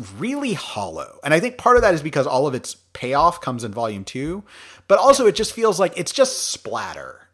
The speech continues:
Like, that's the thing. Like, it's, it's stylish and it's fun, but it's also kinda hollow. And, like, that to me is, and it's still kind of fun, I guess. Like, it is, like, I mean, it's Tarantino. Like, I mean, it, that, that, I mean,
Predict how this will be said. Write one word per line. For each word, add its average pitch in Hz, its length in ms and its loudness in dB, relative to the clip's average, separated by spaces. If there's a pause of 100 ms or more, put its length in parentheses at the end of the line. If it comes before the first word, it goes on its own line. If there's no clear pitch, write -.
Like, 131 160 -2
that's 208 200 2
the 170 60 -6
thing. 131 160 -2
Like, 143 140 -2
it's, - 240 -2
it's 147 180 -6
stylish 185 680 2
and 139 120 -6
it's - 140 -12
fun, 165 340 -4 (240)
but 190 100 0
it's 208 120 -2
also 185 220 -6
kinda 196 220 -2
hollow. 110 540 -4
And, 135 160 -8
like, 135 200 -6
that 165 240 2
to 190 60 -8
me 185 280 -2
is, 131 320 0 (480)
and 208 100 0
it's 240 120 -2
still 320 280 -8
kind 214 260 -2
of - 120 -6
fun, 127 920 -6
I 113 140 -10
guess. 123 580 -8
Like, 175 140 0
it 202 120 4
is, 214 160 6
like, 180 220 0
I 170 40 -2
mean, 151 140 -2
it's 143 120 -6
Tarantino. 156 360 -6
Like, 143 180 -4
I - 20 0
mean, 156 140 -2
it, 160 120 -4
that, 160 220 0
that, 151 240 -6
I 147 80 -8
mean, 151 260 -8